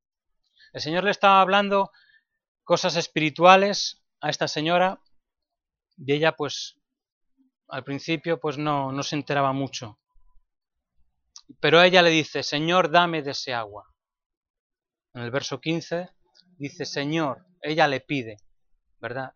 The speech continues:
Ella, eh, se da cuenta de que le está diciendo que hay un agua que aún es mejor que ese agua. Tú sabes que el agua,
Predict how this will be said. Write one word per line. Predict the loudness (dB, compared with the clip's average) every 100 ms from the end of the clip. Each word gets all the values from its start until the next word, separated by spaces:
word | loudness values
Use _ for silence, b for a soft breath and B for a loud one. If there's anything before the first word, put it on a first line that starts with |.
| -12
Ella, | -6 0 2 2 -2 b b b _ _
eh, | -6 -4 -4 -4
se | 2
da | 2 4
cuenta | 2 2 0 0
de |
que | -2
le | -4
está | -4
diciendo | -4 -4 -4
que | 2
hay | 2 2
un | 0 4
agua | 4 4 -4 -4 _ _ _ _ _ _ _ -4
que | 0
aún | 0 0
es | -2 -4
mejor | -6 4 6 6 2 _ _ _ -6
que |
ese | -4 2
agua. | 2 2 -4 B B B
Tú | -6
sabes | 2 2 2
que | 2 4
el | 6
agua, | 6 6 4 2